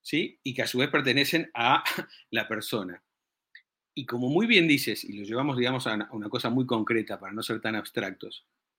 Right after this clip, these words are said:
las manos, yo puedo estar entrenándolas mucho tiempo y estudiando, pero las manos pertenecen al sistema del cuerpo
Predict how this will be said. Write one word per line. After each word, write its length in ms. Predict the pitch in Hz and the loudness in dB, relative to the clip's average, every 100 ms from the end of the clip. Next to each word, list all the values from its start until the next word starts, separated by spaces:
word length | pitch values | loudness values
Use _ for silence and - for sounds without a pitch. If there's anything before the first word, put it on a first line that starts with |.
| _ _ _ - | _ _ _ -12
las 180 | 101 | -2
manos, 500 | 120 151 202 214 - _ - | 6 6 6 2 -4 _ -12
yo 220 | 123 143 | -2 0
puedo 200 | 185 180 | 4 4
estar 220 | 139 151 | 4 4
entrenándolas 880 | 143 135 123 123 135 143 165 170 - _ _ | 6 4 2 4 4 4 2 0 -8 _ _
mucho 280 | 123 123 123 | -4 -2 -2
tiempo 340 | 123 127 135 | 2 2 2
y 60 | 123 | 0
estudiando, 600 | - 110 104 90 87 92 _ _ _ _ _ | 0 -2 -2 -4 -10 -16 _ _ _ _ _
pero 140 | - 104 | -4 -2
las 120 | 104 | 4
manos 260 | 147 202 - | 6 6 4
pertenecen 520 | 131 123 131 - 147 | 2 4 2 4 2
al 160 | 123 | 0
sistema 400 | 117 113 147 175 | -2 0 0 4
del 160 | 127 107 | 2 2
cuerpo 600 | - 135 135 131 185 - | 2 4 2 0 -8 -10